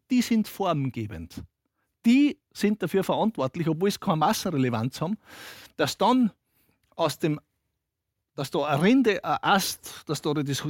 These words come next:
die Holzzelle und was auch immer draus wird. Also mit diesen Spurenelementen bestimmt der Baum, was er aus seinem Kohlen-, Wasserstoff- und Sauerstoffgemisch macht.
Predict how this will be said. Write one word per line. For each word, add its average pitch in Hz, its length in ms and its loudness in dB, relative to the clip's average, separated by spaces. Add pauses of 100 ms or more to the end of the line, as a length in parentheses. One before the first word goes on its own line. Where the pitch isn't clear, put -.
die 151 80 2
Holzzelle 180 580 2
und 180 200 -2
was 143 200 2
auch 127 120 -4
immer 170 260 0
draus 120 300 -6
wird. 107 240 -12 (400)
Also 160 180 2 (640)
mit 170 240 -2
diesen 180 260 2
Spurenelementen 170 1000 2
bestimmt 208 420 2
der 190 60 0
Baum, 156 340 0
was 160 160 -2
er 170 80 0
aus 151 100 -4
seinem 147 300 -2
Kohlen-, 180 480 2 (240)
Wasserstoff- 131 640 0
und 127 100 -2
Sauerstoffgemisch 113 840 -6
macht. - 300 -16